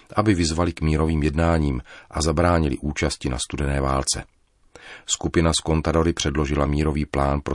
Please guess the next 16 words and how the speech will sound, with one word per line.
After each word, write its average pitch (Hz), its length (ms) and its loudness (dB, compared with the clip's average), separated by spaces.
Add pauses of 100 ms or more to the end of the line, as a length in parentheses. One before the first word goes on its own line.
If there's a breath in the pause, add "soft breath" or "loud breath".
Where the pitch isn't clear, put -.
Střední 73 300 -2
Ameriku, 80 500 0 (320 loud breath)
který 98 200 0
podpořilo 92 560 -2
Generální 80 480 2
shromáždění 80 720 0
a - 80 -8
Rada 65 200 -4
bezpečnosti - 640 -4
O 60 200 -10
S - 180 -2
N. 69 240 -2 (840 loud breath)
Poprvé 85 400 2
po - 100 -4
dlouhé 80 360 2
době 82 260 2